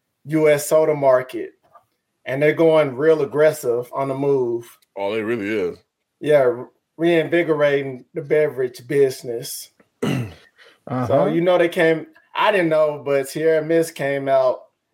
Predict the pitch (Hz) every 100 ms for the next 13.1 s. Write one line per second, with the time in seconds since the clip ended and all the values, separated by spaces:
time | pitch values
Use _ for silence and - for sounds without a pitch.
0 | _ - 120 165 165 165 160 - 175 170
1 | - - 147 190 277 339 302 _ - 92
2 | - - 80 98 85 82 110 104 113 65
3 | - _ _ _ - 135 98 101 101 98
4 | 135 113 90 82 - _ _ _ _ _
5 | _ _ 170 147 170 247 208 196 269 247
6 | 226 196 247 240 226 220 214 190 156 131
7 | _ _ _ - 180 185 190 170 165 190
8 | 180 180 170 147 170 160 185 165 143 180
9 | 156 135 135 135 170 165 165 160 156 -
10 | 160 - 175 170 151 139 139 _ _ _
11 | _ - 120 135 160 165 165 170 156 131
12 | 131 170 170 - - 165 170 123 117 -